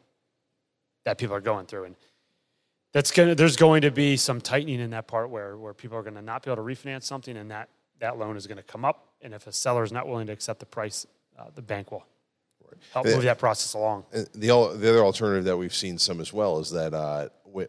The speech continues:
Speaker 2: with the new interest rates, when they go to refi or when they, when they go, when they go basically out to the market to get a new loan, the bank's not willing to give them as much of a loan as they had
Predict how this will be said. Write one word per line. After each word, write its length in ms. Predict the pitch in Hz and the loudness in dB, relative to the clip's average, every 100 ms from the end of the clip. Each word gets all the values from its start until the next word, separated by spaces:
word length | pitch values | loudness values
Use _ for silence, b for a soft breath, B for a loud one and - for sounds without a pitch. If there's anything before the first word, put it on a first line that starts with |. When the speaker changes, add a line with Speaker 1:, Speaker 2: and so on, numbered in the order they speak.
| _ | _
Speaker 2:
with 240 | 95 85 | -8 -8
the 100 | 92 | -6
new 200 | 90 98 | -4 -4
interest 300 | 95 95 82 | -4 -8 -10
rates, 200 | 90 82 | -8 -8
when 80 | 87 | -6
they 140 | 80 | -6
go 260 | 78 92 95 | -4 -2 0
to 80 | 87 | 0
refi 600 | 78 80 - 76 76 78 | -2 -6 -6 -4 -2 -2
or 240 | 80 80 | -2 -2
when 120 | 80 | -4
they, 100 | 80 85 | -6 -8
when 200 | 98 87 | -6 -4
they 120 | 78 78 | -4 -6
go, 220 | 87 82 - | -4 -6 -8
when 220 | 87 87 | -8 -6
they 80 | 82 | -2
go 120 | 87 | -2
basically 340 | 85 82 87 | -2 -2 -4
out 140 | 80 87 | -4 -6
to 80 | 90 | -6
the 80 | 80 | -4
market 300 | 82 82 78 | -4 -4 -10
to 80 | |
get 120 | 80 80 | -6 -6
a 60 | |
new 160 | 76 76 | -6 -6
loan, 380 | 101 101 82 85 b b b | -2 -2 -2 -8 b b b
the 60 | 92 | -6
bank's 280 | 82 104 - | -2 -2 0
not 120 | 95 | 0
willing 180 | 92 87 | 0 -4
to 60 | 85 | -4
give 160 | 87 | -4
them 120 | 85 | -4
as 160 | 80 - | -4 -8
much 300 | 87 87 - | -4 -4 -4
of 120 | 78 | -6
a 60 | 82 | -6
loan 280 | 82 82 82 | -4 -4 -4
as 120 | 78 | -6
they 120 | 76 | -10
had 440 | - 95 65 - | -8 -8 -8 -12